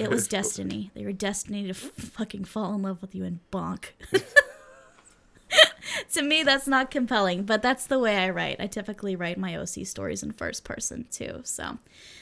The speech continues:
Speaker 1: a lot of 'em are written in second person, so you can read it as you did this thing. But then I read it as me saying somebody else did something. If I read it as I, I internalize it. But it's a fan fiction tradition.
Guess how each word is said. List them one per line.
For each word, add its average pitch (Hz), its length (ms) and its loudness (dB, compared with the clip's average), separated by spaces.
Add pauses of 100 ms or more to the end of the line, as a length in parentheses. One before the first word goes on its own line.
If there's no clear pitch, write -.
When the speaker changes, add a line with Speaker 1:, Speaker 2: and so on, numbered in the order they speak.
Speaker 1:
a - 80 0
lot 208 180 6
of 214 80 2
'em 220 120 4
are 196 120 2
written 190 240 0
in 185 120 -2
second - 400 -6
person, 185 500 -6
so 190 140 -4
you 185 140 -4
can 190 200 -4
read 185 140 -2
it 180 120 -6
as 175 260 -8
you 170 520 -4 (400)
did 180 240 -4
this 190 260 -6
thing. - 440 -6
But 240 140 0
then 262 160 0
I 247 140 4
read 240 220 0
it 190 140 -2
as - 460 -4 (360)
me 247 280 2
saying 185 520 -2
somebody 196 540 -2
else 165 480 -4 (220)
did 226 220 4
something. - 460 -6
If 185 100 -6
I 202 100 4
read 233 200 6
it 185 180 -4
as - 140 -12 (100)
I, 196 420 2 (160)
I 190 60 -8
internalize 190 720 -6
it. - 100 -20 (800)
But - 240 0 (640)
it's 202 300 -6
a 196 60 -4
fan 190 300 -4
fiction 220 380 -4
tradition. 196 580 -2